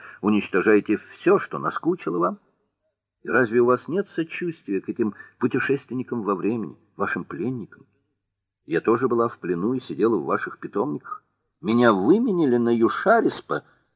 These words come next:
Даже в моем девятнадцатом веке подобное варварство изжило себя. Он принимал ее упреки, склонив голову.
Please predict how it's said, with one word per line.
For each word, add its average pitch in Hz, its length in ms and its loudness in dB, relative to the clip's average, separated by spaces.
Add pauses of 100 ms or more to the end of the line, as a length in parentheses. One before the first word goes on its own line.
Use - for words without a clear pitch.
(380)
Даже 127 440 8
в 117 160 -2
моем 135 460 4
девятнадцатом 135 680 2
веке 135 360 4
подобное 143 640 4
варварство 95 680 2
изжило 120 760 -2
себя. 156 320 -8 (1300)
Он 82 160 -6
принимал 76 420 -8
ее 71 180 -4
упреки, 113 420 -6
склонив 65 440 -12
голову. 58 320 -10